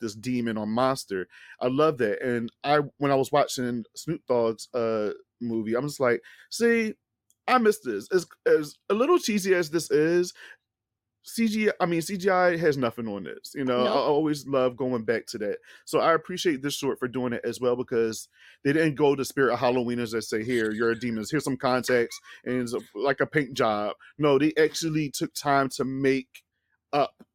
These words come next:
Speaker 1: somebody's face to make 'em look like a monster for this short, which I, I can appreciate.
Speaker 2: Love to see it. Love to see it.
Speaker 1: Mm-hmm.
Speaker 2: Because again, that's more creative and it's gonna hold up more.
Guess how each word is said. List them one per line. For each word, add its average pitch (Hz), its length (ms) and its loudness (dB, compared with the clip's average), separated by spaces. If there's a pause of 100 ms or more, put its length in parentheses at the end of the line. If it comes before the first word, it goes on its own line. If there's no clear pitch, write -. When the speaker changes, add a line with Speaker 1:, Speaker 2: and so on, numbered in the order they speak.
(160)
Speaker 1:
somebody's 123 560 0
face 131 200 -4
to 120 100 -4
make 123 260 0
'em 120 120 -4
look 127 140 -4
like 107 300 -6 (140)
a 127 60 -4
monster 113 760 -4 (340)
for 135 160 2
this 120 140 -2
short, 101 440 -4 (340)
which 120 220 -2
I, 117 380 0 (300)
I 123 80 -4
can 113 200 -2
appreciate. 90 560 -8 (600)
Speaker 2:
Love 202 240 -10
to 220 80 -6
see 262 280 -4
it. 214 200 -6
Love 233 520 -2
to 240 120 -6
see 254 300 2
it. - 140 -4
Speaker 1:
Mm-hmm. - 0 -
Speaker 2:
Because 247 220 -2
again, 247 420 0
that's 226 200 2
more 269 120 4
creative 247 380 2
and 233 100 0
it's 214 80 -2
gonna 226 180 2
hold 202 160 0
up 226 160 0
more. 151 460 -6